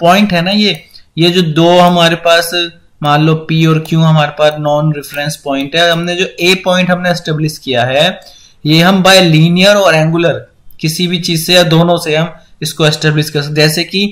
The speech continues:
P से एक line है एल वन और Q से एक line है एल टू, तो ये जो दोनों line जहां पर मिली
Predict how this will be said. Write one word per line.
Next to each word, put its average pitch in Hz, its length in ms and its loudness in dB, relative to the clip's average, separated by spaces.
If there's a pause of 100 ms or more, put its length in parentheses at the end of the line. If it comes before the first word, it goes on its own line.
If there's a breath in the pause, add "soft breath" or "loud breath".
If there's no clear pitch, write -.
(420 loud breath)
P 175 160 2
से 185 200 2
एक 185 120 0
line 170 300 2
है 170 200 0 (160)
एल 147 240 2 (920)
वन 120 360 -2 (420 loud breath)
और 135 200 -6
Q 156 200 4
से 160 160 0
एक 156 120 -2
line 143 300 -2
है 170 260 -6
एल 131 280 -4 (260)
टू, 117 180 -6 (840 loud breath)
तो 127 100 -2
ये 135 100 0
जो 151 120 2
दोनों 147 300 2
line 160 200 4
जहां 151 180 2
पर 156 160 -8
मिली 147 300 -6